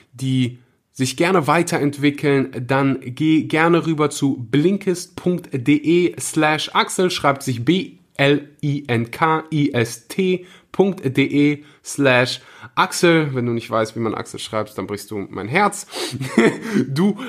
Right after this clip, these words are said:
erhältst mit diesem Link fünfundzwanzig Prozent auf das Jahresabo bei Blinkist.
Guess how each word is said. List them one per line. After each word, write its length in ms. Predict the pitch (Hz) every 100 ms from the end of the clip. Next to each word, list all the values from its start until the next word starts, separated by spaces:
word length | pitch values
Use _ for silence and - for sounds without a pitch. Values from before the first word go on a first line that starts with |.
| 196 -
erhältst 680 | 151 143 170 180 185 - _ -
mit 420 | 151 214 214 160
diesem 520 | 196 180 185 190 180 _ _ _ _ _ _ _ - -
Link 420 | 127 156 170 - -
fünfundzwanzig 1080 | _ - 196 185 202 175 - 160 156 156 151
Prozent 460 | - 131 - 131 131
auf 140 | 120
das 300 | - 104 -
Jahresabo 1000 | 131 123 160 151 - - 139 135 131 131 - 104 -
bei 160 | 123
Blinkist. 720 | 123 127 127 127 120 117 -